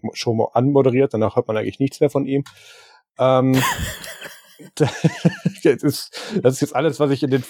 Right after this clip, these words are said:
in der ersten Staffel, die ich geschaut habe, feststellen konnte. Nein, ähm,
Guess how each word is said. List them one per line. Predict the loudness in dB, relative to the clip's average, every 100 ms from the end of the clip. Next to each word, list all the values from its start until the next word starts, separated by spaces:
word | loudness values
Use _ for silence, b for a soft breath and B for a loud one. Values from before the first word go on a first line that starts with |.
| -2 0
in |
der | 0 0
ersten | -2 -2
Staffel, | 0 0 0
die |
ich | 0
geschaut | 0 -2 -10 -10 -2 0 0 0
habe, | 0 2 -2 B B 0
feststellen | 2 4 2 4
konnte. | 2 2 -4 B B B B
Nein, | -2 -2 0
ähm, | 0 2 2 0 -2